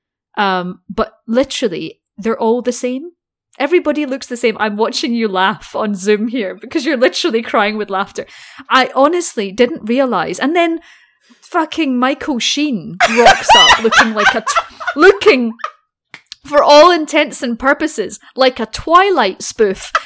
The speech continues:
Because yes, this was two thousand and three, but I've seen everything since then. And him trying to act seriously and being, also, he has the first line in the entire movie because nobody says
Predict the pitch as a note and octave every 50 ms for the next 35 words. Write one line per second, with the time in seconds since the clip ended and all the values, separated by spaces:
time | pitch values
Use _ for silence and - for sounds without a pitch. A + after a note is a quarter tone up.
0 | - - - - E4+ C#4 B3 C4+ E4+ F#4 G4+ - - D#4 D#4 - - D4+ - -
1 | - D#4+ D#4 D4 - D#4 C#4 C#4+ B3+ C4+ C4+ B3 A3 A3 - - C#4+ F4 D#4+ C4+
2 | A#3 - - A3 C4+ F4 G4+ F#4 - - - - - D4+ D#4 F#4 G4 F4 C#4 -
3 | - G#3 G3 - G3+ F#3+ G3 G3 F#3 F3+ F#3 - - G3+ F3+ F3+ - - - F#3+
4 | F3 E3 E3+ G3 G#3 - - - - - - - - B3 B3+ A#3 A3+ D4+ E4 G4
5 | G4+ - - D4 D4 D#4+ E4 D4 - C4 - A#3+ A#3 - - - - - C4+ C#4+
6 | D#4+ D#4 B3+ G3+ - - - F#3 F3 F#3+ G3+ G#3+ F#3+ C#4 D#4+ D4 C4 - - -
7 | - G4+ A4 - - G4 F#4 - _ _ - A4+ G4 G#4+ G#4+ G#4 - F#4+ - -
8 | - D4+ E4 D#4 - - A3+ A3 A3 A3 A#3 B3+ A#3+ F#3+ D#3+ - - - _ A3
9 | G#3+ G#3 G#3 G#3+ G#3 G3+ G3+ G3 - - G3+ G3 G3 F#3 F#3 G3 A3+ A3+ G#3 F3
10 | F#3 A3+ - C4 A#3+ A#3+ B3+ D#4+ F#4 A4 - A4+ E4+ - - - - - A3+ B3
11 | E4+ F4 E4+ -